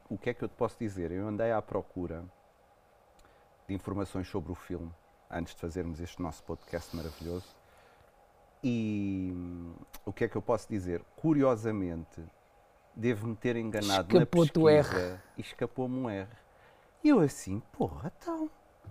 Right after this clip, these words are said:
Speaker 1: é só isto que me aparece." Era bandeiras, outras coisas, não é?
Speaker 2: Agora,
Speaker 1: Eh,
Speaker 2: imagina que isto era
Speaker 1: informativas.
Speaker 2: uma comédia romântica com o Ryan Gosling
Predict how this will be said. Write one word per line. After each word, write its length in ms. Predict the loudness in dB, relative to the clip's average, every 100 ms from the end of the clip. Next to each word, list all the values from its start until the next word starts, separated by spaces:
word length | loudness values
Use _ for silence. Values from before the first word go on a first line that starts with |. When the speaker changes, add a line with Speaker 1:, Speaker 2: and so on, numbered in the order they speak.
| -12 -2
Speaker 1:
é 80 | -2
só 240 | 2 6 6
isto 220 | 4 2
que 40 |
me 60 | 2
aparece." 560 | 4 4 6 4 2
Era 160 | 2 4
bandeiras, 640 | 4 8 10 10 10 4
outras 260 | 2 0 0
coisas, 480 | 6 6 6 2 0
não 140 | -2
é? 100 | -4 0
Speaker 2:
Agora, 460 | 10 12 12 10 2
Speaker 1:
Eh, 60 | 4
Speaker 2:
imagina 400 | 6 8 6 6
que 100 | 6
isto 180 | 6 6
era 80 | 6 6
Speaker 1:
informativas. 80 | 4 6
Speaker 2:
uma 140 | 6
comédia 400 | 6 4 6 6
romântica 800 | 4 4 2 2 0 2 0 0 -2
com 220 | 2 6
o 40 | 8
Ryan 280 | 8 8 8
Gosling 540 | 8 8 6 0